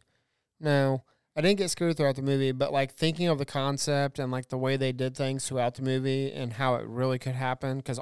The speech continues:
all of, all of what happened in that movie could be happening right now or whatever. Like, the concept and the thought process of the movie, yeah,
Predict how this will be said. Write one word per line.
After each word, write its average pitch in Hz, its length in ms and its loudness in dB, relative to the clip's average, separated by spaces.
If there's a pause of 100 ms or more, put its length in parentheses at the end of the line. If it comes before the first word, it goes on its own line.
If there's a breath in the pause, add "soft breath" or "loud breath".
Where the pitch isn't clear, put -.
all 147 320 6
of, 123 140 -12 (460)
all 151 400 8
of 131 140 -6
what 131 140 -2
happened 135 300 -2
in 123 60 -4
that 123 140 -4
movie 120 300 -4
could 117 360 -10 (420)
be 131 140 0
happening 127 380 -2
right 123 220 -2
now 127 380 -4 (200)
or 123 320 -2 (760)
whatever. 139 420 4
Like, 131 240 0 (360)
the 127 140 -4
concept 143 600 -2
and 139 140 -2
the 123 60 -4
thought 131 240 -2
process 151 360 -2
of 147 40 -8
the 156 80 -4
movie, 160 320 0
yeah, 127 420 -2